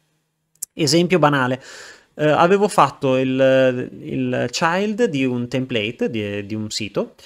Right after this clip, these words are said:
eh, nella versione UTIM due, quindi di un paio di anni fa. Eh, ho ripreso in mano questo sito,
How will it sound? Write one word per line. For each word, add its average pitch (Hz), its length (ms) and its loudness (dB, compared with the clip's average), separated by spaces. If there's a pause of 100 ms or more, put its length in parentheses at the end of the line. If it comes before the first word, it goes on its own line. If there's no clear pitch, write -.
(340)
eh, - 220 -18 (640)
nella 190 300 2
versione 208 380 2
UTIM 151 280 -2
due, 110 320 -4 (520)
quindi 135 320 -4
di 113 260 -6
un 101 180 -10
paio 117 240 0
di 110 100 -4
anni 110 140 -6
fa. - 180 -14 (1120)
Eh, 139 800 -2 (600)
ho 226 140 4
ripreso 185 340 4
in 147 80 2
mano 139 200 2
questo 135 220 -6
sito, 131 420 -4